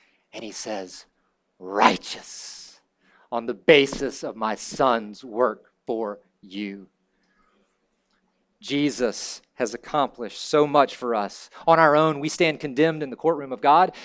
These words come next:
In Jesus, we stand justified. On our own, we stand as enemies of God. In Jesus, we stand as children of God, adopted into his fam-, forever family. On our own, we stand as, as those who are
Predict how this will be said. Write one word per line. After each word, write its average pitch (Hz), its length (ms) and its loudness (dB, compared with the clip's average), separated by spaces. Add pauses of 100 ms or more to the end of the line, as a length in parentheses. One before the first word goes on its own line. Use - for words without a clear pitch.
(220)
In 156 120 -2
Jesus, 185 280 0
we 175 120 0
stand 170 300 2
justified. 156 720 2 (800)
On 180 120 6
our 170 160 8
own, 202 320 6
we 170 100 0
stand 190 320 4
as 165 260 4 (100)
enemies 202 420 4
of 147 120 -4
God. 143 280 8
In 156 140 -2
Jesus, 202 360 -2
we 185 100 -4
stand 196 320 2
as 170 320 0
children 185 800 2 (180)
of 127 140 -6
God, 139 280 6
adopted 185 520 6
into 170 300 -2
his 139 180 -4
fam-, 135 280 -6
forever 143 380 -2
family. 117 480 -8 (360)
On 190 140 8
our 190 140 8
own, 214 340 6
we 190 120 0
stand 202 480 2
as, 170 320 4 (300)
as 151 200 4
those 208 340 6
who 175 160 2
are 156 180 4